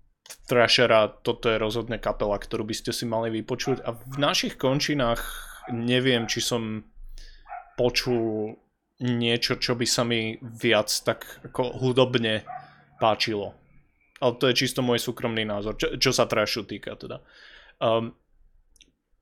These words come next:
hovorím, je veľa dobrých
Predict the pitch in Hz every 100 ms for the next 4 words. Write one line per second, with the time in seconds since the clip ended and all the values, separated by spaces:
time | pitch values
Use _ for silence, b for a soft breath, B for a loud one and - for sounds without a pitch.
0 | _ _ _ 117 120 120 117 113 - _
1 | _ _ _ _ _ _ _ _ _ _
2 | _ - 127 120 135 135 123 120 123